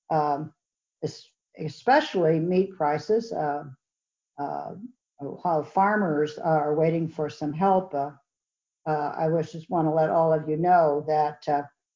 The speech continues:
the price jump that you are seeing in, uh, meat, uh, in the grocery store across this country is n-,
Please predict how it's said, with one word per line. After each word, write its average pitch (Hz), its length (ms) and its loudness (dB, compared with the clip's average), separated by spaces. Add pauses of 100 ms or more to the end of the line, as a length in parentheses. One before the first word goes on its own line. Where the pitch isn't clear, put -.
(120)
the 165 60 -2
price 214 360 6
jump 180 400 0
that 156 280 -2
you 170 160 2
are 147 240 2
seeing 160 600 2
in, 147 320 -4
uh, 143 220 -8 (120)
meat, 170 460 -2 (480)
uh, 156 140 -2
in 160 180 0
the 156 80 2
grocery 180 440 2
store 143 320 -2
across - 440 -4
this 143 140 -12
country 147 460 -2
is 139 180 -6
n-, 165 180 -6